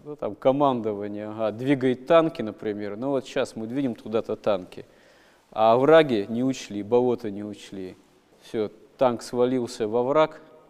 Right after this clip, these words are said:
танки завязли в пойме, там, в болоте и пропали фактически. Хотя,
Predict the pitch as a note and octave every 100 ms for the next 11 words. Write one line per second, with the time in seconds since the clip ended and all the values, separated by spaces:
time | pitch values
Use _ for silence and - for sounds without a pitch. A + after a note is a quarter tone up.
0 | _ _ _ - - B2 A#2 A2+ G#2+ A#2+
1 | B2 A#2+ G#2 G#2+ - - C#3+ B2 G#2 -
2 | F#2+ F#2+ G2+ A2+ B2 B2 B2 G2 G2 F#2+
3 | G#2 A2+ A2 - F#2 E2 - F#2 - F#2+
4 | - - _ G2+ G2 F#2 - - _ _
5 | - D2 A1+ C#2 - G#2+ A2+ G#2